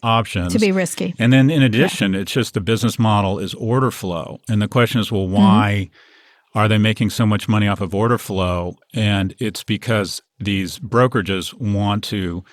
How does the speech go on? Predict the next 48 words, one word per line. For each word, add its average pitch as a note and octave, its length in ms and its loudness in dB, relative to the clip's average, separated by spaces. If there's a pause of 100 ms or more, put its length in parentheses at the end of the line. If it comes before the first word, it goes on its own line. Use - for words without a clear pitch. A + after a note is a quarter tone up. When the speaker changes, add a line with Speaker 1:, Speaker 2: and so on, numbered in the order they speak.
(520)
Speaker 1:
pair A#2+ 260 4
trades G#2 580 0
at A2 240 -2
a F#2 60 -4
price G#2 340 -2
that A2 80 -2
may G#2+ 220 2
not G2+ 160 0
be G#2 100 -2
advantageous F#2+ 920 -4 (120)
for F#2+ 360 -2
the F#2 120 -4
consumer, F#2+ 680 0 (720)
and A2+ 80 2
Speaker 2:
Right. A2 140 4
Speaker 1:
or G#2+ 140 2
front A#2+ 340 2
run G#2+ 200 4
them. F#2+ 240 0
And A2 160 -2
if - 120 -4
you D3+ 80 2
look F#3+ 100 2
at A#2 100 0
the G2+ 80 -2
stocks, A#2+ 460 2
the G#2+ 80 -4
ten A2+ 220 2
most G#2+ 180 0
recommended G2+ 480 0
or F#2 60 -4
traded G2 320 -4
stocks G2+ 400 -2
on F2+ 540 -2 (520)
Robinhood, G#2+ 760 0
and G2 160 -2
you F#2 80 -4
bought A#2 280 0
those F#2+ 180 -4
stocks, F#2 440 -4
you A#2+ 120 0
would A#2 160 0
not G#2+ 200 -2
do F2+ 160 -8
well. F#2 640 -4
Um, F#2+ 460 -2 (140)
and G#2+ 340 0 (300)
Speaker 2:
Right. G#3 180 2